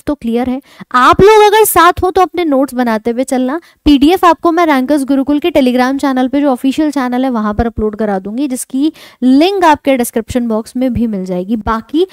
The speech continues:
साइंस की पूरी जिम्मेदारी, जैसा मैंने कहा ना आपसे कि साइंस के लिए तुमसे वादा किया है भाई, पूरी तरह से तैयारी यहीं से होगी। आपके हर एक सवाल के लिए, पच्चीस से पच्चीस नंबर के लिए हम यहाँ पूरी मेहनत आप लोगों के साथ करने वाले हैं।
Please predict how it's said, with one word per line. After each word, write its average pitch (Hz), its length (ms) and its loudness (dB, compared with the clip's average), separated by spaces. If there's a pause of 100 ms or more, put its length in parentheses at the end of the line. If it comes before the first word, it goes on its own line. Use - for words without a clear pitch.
(160)
साइंस 330 520 0
की 277 140 -2
पूरी 320 380 2
जिम्मेदारी, 262 560 -4
जैसा 262 200 -2
मैंने 294 160 0
कहा 285 180 -2
ना 294 160 0
आपसे 262 260 -4 (240)
कि 302 80 0
साइंस 320 380 2
के 349 100 -2
लिए 339 100 2
तुमसे 311 260 -2
वादा 277 320 2
किया 277 220 0
है 294 100 2
भाई, 302 140 0
पूरी 285 340 2
तरह 269 340 0
से 330 140 0
तैयारी 262 360 0
यहीं 247 200 0
से 254 160 -4
होगी। 233 320 -2 (260)
आपके 254 320 2
हर 294 240 4
एक 370 160 2
सवाल 294 460 4
के 285 140 0
लिए, 247 140 0
पच्चीस 269 320 -4
से 330 120 -4
पच्चीस 302 500 -6
नंबर 277 280 2
के 285 140 0
लिए 269 200 -4
हम 262 100 -4
यहाँ 269 240 -2
पूरी 311 220 0
मेहनत 254 320 -2
आप 226 200 -4
लोगों 226 100 -2
के 226 140 -8
साथ 269 280 0 (120)
करने 220 260 -4
वाले 190 240 -6
हैं। 196 100 -10